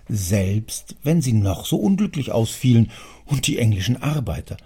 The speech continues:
obgleich sie schon seit einer Reihe von Jahren die bittersten Erfahrungen machten, haben doch bis auf diesen Tag noch nicht nachgelassen, ihre Anstrengungen zu erneuern. Denn einesteils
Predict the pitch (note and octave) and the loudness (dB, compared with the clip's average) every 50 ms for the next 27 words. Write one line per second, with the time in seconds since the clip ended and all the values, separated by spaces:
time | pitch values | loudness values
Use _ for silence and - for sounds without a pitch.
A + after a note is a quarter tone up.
0 | - - - - A2 - - - A#2+ C3+ D#3 D#3 - F#3 - - - E3+ E3 D#3+ | -20 -10 -6 -6 -6 -4 -2 0 0 0 0 -2 -2 -4 -4 0 2 2 4 4
1 | D#3+ D#3 - D#3+ D#3+ E3 D#3+ D#3+ D#3 D#3 - B2 C#3+ F#3+ G#3+ A3 A3 - - A3 | 2 2 2 2 2 2 2 0 -2 -2 -2 0 2 2 2 2 0 0 0 0
2 | G#3 F#3+ G3+ G3 F#3+ E3+ D3+ C#3 A#2+ B2+ A#2 - E3 F3+ D#3 - - - - - | 2 2 0 -2 0 0 0 0 0 0 -2 -2 -2 -2 -2 -2 -4 -2 -2 -2
3 | A#2+ - D#3+ D#3 - - G#2 G#2 G2+ G2+ G2 - - - - A2+ - - - - | -2 0 -2 -2 0 0 0 0 2 0 -2 -4 -8 -2 -2 -2 -2 -2 -12 -20
4 | - - - - E3 F#3 G3 G3 F#3+ E3 C#3 B2 - B2+ A#2 - - - - - | -18 -12 -6 -4 -2 -2 -2 0 0 0 0 2 0 0 0 -2 -8 -12 -4 -2
5 | B2 - - - - G2 - - - - F#3 F3+ E3 C3+ B2+ A2+ - - A#2 A2 | -2 -2 -2 -6 -8 -8 -8 -8 -8 -6 -6 -4 -2 -2 -2 -2 -2 -4 -4 -4
6 | A2 - - F#2 - - - B2+ A2 - - - F#2 D#2+ - - - A2+ F#2 F#2 | -2 -2 -4 -4 -4 -2 -4 -4 -4 -4 -4 -4 -4 -4 -6 -6 -4 -4 -4 -2
7 | F2 - - G2 - - - - - - - - - F#2 - - - - G#2+ F#2+ | -2 -2 -2 -4 -4 -10 -18 -18 -20 -16 -6 -6 -4 -4 -4 -6 -4 -2 -2 -2
8 | E2+ - - - - G2 F#2 F2+ F2+ F2+ G2 F#2+ F#2 - - - - A2 G2+ F#2+ | -2 -6 -10 -8 -6 -4 -2 -2 -2 0 -2 -2 -4 -4 -6 -6 -4 -2 -2 -2
9 | E2 E2+ E2 D2+ - - - - - - - - - - - E2 D#2 D2+ C2+ - | -2 -4 -6 -6 -8 -12 -16 -18 -20 -20 -20 -20 -20 -10 -8 -6 -6 -6 -8 -12
10 | - _ _ - _ _ D3+ F3+ G#3+ A3+ G#3 G#3+ G3 - - E3+ E3+ E3 D#3+ D#3 | -16 _ _ -20 _ _ 2 4 4 4 4 2 0 -2 -2 0 2 2 2 0
11 | D#3 - | -2 -4